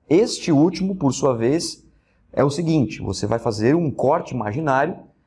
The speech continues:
em superior e inferior. Superior,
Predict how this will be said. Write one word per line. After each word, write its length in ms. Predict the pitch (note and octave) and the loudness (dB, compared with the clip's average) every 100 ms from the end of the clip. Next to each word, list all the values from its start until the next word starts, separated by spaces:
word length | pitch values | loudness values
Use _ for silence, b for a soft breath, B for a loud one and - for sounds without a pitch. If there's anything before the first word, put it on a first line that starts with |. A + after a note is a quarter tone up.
| _ | _
em 380 | B2+ F3 G#3 - - | 0 0 -2 -10 -20
superior 560 | - - A3 G#3+ E3 D#3+ | -8 -2 0 4 4 4
e 40 | |
inferior. 460 | D#3+ F3+ E3 G2 - - _ _ _ _ _ | 0 -4 -2 -2 -4 -14 _ _ _ _ _
Superior, 760 | - - C4+ C4+ F3+ E3 A3 | -6 0 2 2 4 4 4